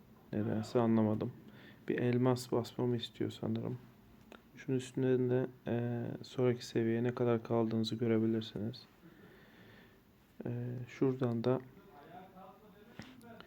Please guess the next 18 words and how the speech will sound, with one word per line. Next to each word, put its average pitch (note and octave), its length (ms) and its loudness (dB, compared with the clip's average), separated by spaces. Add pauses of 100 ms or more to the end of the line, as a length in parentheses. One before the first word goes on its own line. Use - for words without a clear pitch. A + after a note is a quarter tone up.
(420)
e, G#2+ 560 4
genişleme A#2 600 4
elinizdekiler. A2 840 2 (1300)
Satın A#2+ 340 0
aldıklarınız, G#2+ 920 2
limitin A#2 440 4
sıfırlanması, G#2+ 1040 -2 (360)
taslakları A#2+ 760 0
burada A2 240 -2
görüyoruz. G#2+ 800 -4
Sizi A2+ 260 -8
takip G#2+ 340 0
edenler G#2+ 540 -2
burada. A2+ 360 -2 (840)
Genişletme A2+ 640 -2
izninde A2 340 0
seksen A2 380 -2
altı. G#2 220 -4